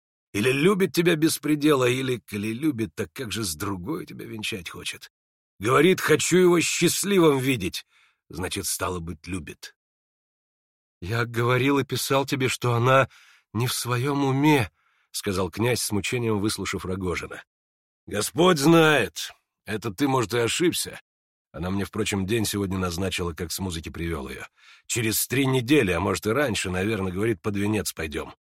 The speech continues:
Поклялась, образ сняла, поцеловала. За тобой, стало быть, князь, теперь дело". <laughs> "Это всё бред. Этому, что ты про меня говоришь, никогда, никогда не бывать. Завтра я к вам приду". "Какая же сумасшедшая",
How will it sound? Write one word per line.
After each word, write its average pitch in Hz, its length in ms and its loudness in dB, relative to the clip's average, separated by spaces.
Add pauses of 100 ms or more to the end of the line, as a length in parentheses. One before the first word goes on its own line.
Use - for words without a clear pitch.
(260)
Поклялась, 131 640 2
образ 131 360 0
сняла, 107 340 0
поцеловала. 85 920 -8 (480)
За 98 160 -4
тобой, 196 360 8
стало 214 260 8
быть, 151 180 6
князь, 139 320 4
теперь 113 300 0
дело". 92 380 -2 (120)
<laughs> - 300 -12 (840)
"Это 101 260 -6
всё - 240 -2
бред. 135 540 -2 (640)
Этому, 139 320 4
что - 180 0
ты 151 140 2
про 143 160 2
меня 139 340 6
говоришь, 143 400 2
никогда, 139 540 0
никогда 131 440 0
не 151 120 0
бывать. 143 440 2 (340)
Завтра 156 440 2
я 156 60 4
к - 80 0
вам 170 200 8
приду". 165 420 6 (460)
"Какая 117 400 2
же 101 180 0
сумасшедшая", 110 1040 -2